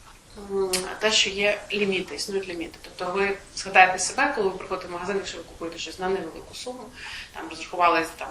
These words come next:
на триста-чотириста гривень, ви приклали картку, да, або там Apple Pay, або інші Pay, які в нас існують в країні, з вас не попросили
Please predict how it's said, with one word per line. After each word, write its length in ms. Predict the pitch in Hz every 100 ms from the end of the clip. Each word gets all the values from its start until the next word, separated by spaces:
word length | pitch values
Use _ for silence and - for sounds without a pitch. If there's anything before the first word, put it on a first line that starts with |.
| 156
на 60 |
триста-чотириста 800 | 156 185 - 143 - 185 - 202
гривень, 360 | 262 277 240 196
ви 80 |
приклали 440 | 175 180 - 170 170 -
картку, 400 | 254 262 196 - -
да, 140 | -
або 280 | 196 175 175
там 160 | 175 160 - -
Apple 380 | - - 156 151 147 127 - - - - - - - - - -
Pay, 380 | 208 208 185
або 320 | 165 156 156 - -
інші 380 | 208 196 - -
Pay, 280 | 190 170 165
які 220 | 165 170
в 40 | 170
нас 220 | 165 -
існують 320 | - 233 -
в 60 | -
країні, 360 | 202 196 180 180 - - - - - -
з 100 | -
вас 260 | 220 233 233
не 140 | 226
попросили 580 | 220 240 220 - 202 165